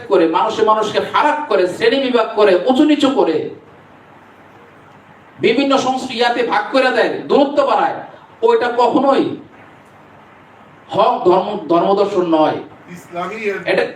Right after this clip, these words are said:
Speaker 1: ই-, ইসলাম এর বিরুদ্ধে। তাইলে ইসলাম কি?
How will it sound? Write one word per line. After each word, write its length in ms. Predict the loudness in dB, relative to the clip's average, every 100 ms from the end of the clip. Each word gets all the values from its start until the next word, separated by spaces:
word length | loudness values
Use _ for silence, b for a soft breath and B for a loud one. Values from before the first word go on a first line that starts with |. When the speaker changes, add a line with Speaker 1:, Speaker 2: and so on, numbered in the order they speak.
| -14
Speaker 1:
ই-, 140 | -16 -10
ইসলাম 500 | -6 -6 -4 -4 -2
এর 240 | -2 -2 0
বিরুদ্ধে। 640 | -2 2 0 0 -4 -4 -8 -20 -20 -20 -20 -20 -20 -20 -20 -20 -20 -20 -20 -20 -20 -20 -20 -20 -20 -20 -6
তাইলে 200 | -4 -2
ইসলাম 500 | -4 -2 0 0 2
কি? 320 | 2 0 -2